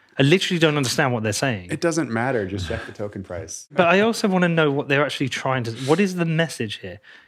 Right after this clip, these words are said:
Speaker 1: Brain Trust is controlled by, are they saying this is like a recruitment agency, but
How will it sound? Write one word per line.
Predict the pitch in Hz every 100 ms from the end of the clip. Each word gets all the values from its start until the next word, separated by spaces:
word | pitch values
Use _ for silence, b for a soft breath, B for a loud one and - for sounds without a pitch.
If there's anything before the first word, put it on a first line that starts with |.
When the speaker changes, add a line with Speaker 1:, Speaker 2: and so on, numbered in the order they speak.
| B -
Speaker 1:
Brain | 175 202
Trust | 214 202 -
is | -
controlled | 175 - 151
by, | 147 135 113 - b b b b _ _ _ _ _ _ _ _
are | 139
they | 190
saying | - 233 202
this | 185 -
is | 139 131
like | 117 -
a | 120
recruitment | 113 110 - 202 180 147
agency, | 151 131 117 123 107
but | 110